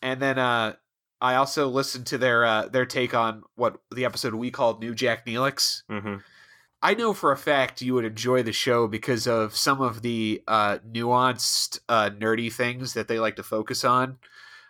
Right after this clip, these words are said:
Speaker 1: like your fixation with replicator energy.
Speaker 2: It's a big deal, all right?
Speaker 1: It's, it's, <laughs> it's, uh, they're in that, they're in the, they're oxygenating that womb space,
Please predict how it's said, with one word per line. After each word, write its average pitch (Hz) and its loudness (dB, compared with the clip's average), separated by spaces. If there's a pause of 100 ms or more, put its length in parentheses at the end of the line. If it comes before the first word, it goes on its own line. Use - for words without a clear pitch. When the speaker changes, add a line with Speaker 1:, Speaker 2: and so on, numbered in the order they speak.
(240)
Speaker 1:
like 123 0
your 156 4
fixation 135 0
with 117 -8
replicator 135 0
energy. 147 -2 (560)
Speaker 2:
It's - -14
a 104 -2
big 104 0
deal, 101 0 (140)
all 101 0
right? 98 2
Speaker 1:
It's, - -4 (160)
it's, - 0 (120)
<laughs> - 0
it's, 240 2
uh, 196 4 (580)
they're 190 4
in 226 -2
that, 202 -2
they're 214 0
in 220 -6
the, 185 0
they're 185 4
oxygenating 175 2
that 139 -4
womb 139 0
space, - -2